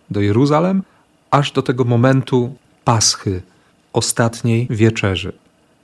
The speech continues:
Ale tradycja Kościoła każe nam spojrzeć na to, co jest nierozerwalnie związane i złączone w Chrystusie. Jego triumf,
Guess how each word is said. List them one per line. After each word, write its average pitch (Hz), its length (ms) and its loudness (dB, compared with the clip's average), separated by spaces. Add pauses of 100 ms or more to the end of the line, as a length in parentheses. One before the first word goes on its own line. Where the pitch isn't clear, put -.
(260)
Ale 120 180 2
tradycja 151 500 0
Kościoła 120 640 -4 (460)
każe 131 260 4
nam 139 220 2
spojrzeć 160 920 2
na 131 260 2
to, - 140 -8
co - 180 -4
jest 135 280 -2 (100)
nierozerwalnie 135 1160 4
związane 127 840 2
i 143 100 -2
złączone 123 680 2
w - 80 -10
Chrystusie. - 560 -4 (320)
Jego 117 260 2 (200)
triumf, 165 840 4